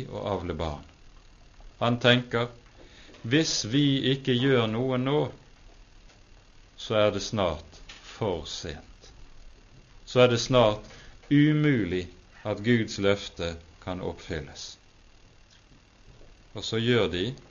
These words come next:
noe selv. I tråd med dette så sier Skriften også at Ismael er født etter kjødet.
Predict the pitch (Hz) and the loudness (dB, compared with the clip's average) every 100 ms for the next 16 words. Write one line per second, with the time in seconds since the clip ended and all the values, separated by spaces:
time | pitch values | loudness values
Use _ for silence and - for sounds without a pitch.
0 | - 113 113 117 131 - - - - 73 | -16 -10 -6 -4 -6 -10 -20 -16 -12 -12
1 | - - - - - - - - - - | -14 -18 -20 -20 -20 -20 -20 -20 -20 -20
2 | - - - - - - - - - - | -20 -20 -20 -20 -20 -20 -20 -20 -20 -20
3 | - - - - - - _ - - - | -20 -20 -20 -20 -20 -20 _ -20 -20 -20
4 | - _ - 123 - 156 139 139 131 131 | -20 _ -4 0 8 10 10 10 10 8
5 | 135 - 113 110 123 - 131 127 120 113 | 6 2 2 2 -4 2 4 6 6 6
6 | 135 123 - 117 117 117 - 107 110 143 | 2 0 -2 -2 0 0 0 -2 0 2
7 | 143 139 - 113 113 123 120 - 135 143 | 2 0 -2 0 2 2 -2 0 -2 -2
8 | - - 123 120 - - 98 98 - - | -8 -6 -2 -2 -2 2 2 2 -4 -18
9 | - - 110 95 78 82 | -16 -8 -4 -2 -4 -10